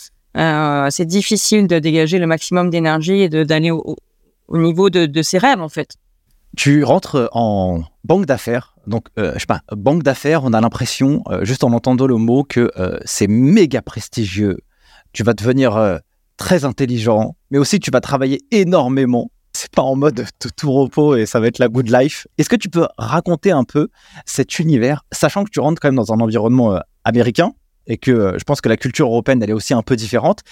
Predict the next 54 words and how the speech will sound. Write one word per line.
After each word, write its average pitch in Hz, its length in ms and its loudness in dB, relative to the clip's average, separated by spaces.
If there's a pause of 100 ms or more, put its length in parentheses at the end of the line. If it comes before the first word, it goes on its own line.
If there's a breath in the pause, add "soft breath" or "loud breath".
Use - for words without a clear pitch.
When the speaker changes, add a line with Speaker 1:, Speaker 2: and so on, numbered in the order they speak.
(140)
Speaker 2:
Est-ce 139 100 0
que 240 60 2
tu - 100 -2
peux 165 120 0
raconter 143 380 -2
un 139 100 2
peu 156 100 -2
cette 120 160 -4
expérience ? 104 560 -4 (300)
Et - 60 -4
comment 165 200 2
tu 156 100 -6
le 135 80 -2
vis, 269 140 2
toi 127 160 0
aussi, 113 240 -2
quoi, 113 140 -2
parce - 160 -14
que - 180 -14
tu, - 80 -12
c'est - 140 -14
ton 101 100 -4
premier 123 260 2
job, 120 200 2
quoi, - 180 -8
entre - 240 -6
guillemets. 104 240 0 (440)
Speaker 1:
Non, 247 160 4
mais 175 120 -4
complètement. 196 440 0
C'est, 185 200 -4
c'est, 165 320 0
pour 175 140 -4
moi, 208 140 2
c'est, 160 540 -4 (380)
c'est - 120 -4
un, 170 200 2
une 175 240 0
nouvelle 185 240 2
vie, 240 160 2
c'est 185 140 -4
un 151 60 2
nouveau 170 220 0
monde. 208 260 0
Je, 151 260 -2
je 151 120 -4
viens 156 240 0
d'Alsace, 180 520 2
j'ai 165 100 -4
fait 160 100 -6
ma, 147 300 -2
mon 139 340 -4
école 156 340 0
en, 147 220 -4